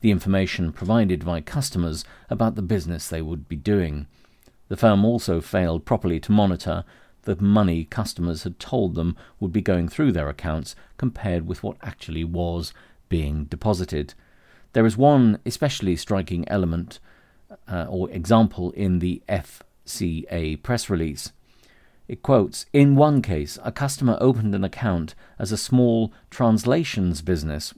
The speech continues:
with expected monthly deposits of five thousand pounds. Within six months, it was receiving millions in deposits and swiftly transferring the money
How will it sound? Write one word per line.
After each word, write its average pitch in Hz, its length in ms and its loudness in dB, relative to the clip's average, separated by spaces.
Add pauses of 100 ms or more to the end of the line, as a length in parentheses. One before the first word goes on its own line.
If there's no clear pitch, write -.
(140)
with 110 280 0
expected 110 640 -4
monthly 107 440 2
deposits - 640 -8
of - 60 -14
five 98 360 -4
thousand 80 440 -8
pounds. 85 520 -6 (520)
Within 107 360 4
six - 360 -6
months, 98 440 -4 (320)
it 107 120 -2
was 95 140 -2
receiving 104 760 0
millions 92 840 2
in 90 160 -4
deposits - 640 -6 (320)
and 101 100 -2
swiftly 120 460 -2
transferring 92 640 0
the 85 80 -2
money 78 320 -4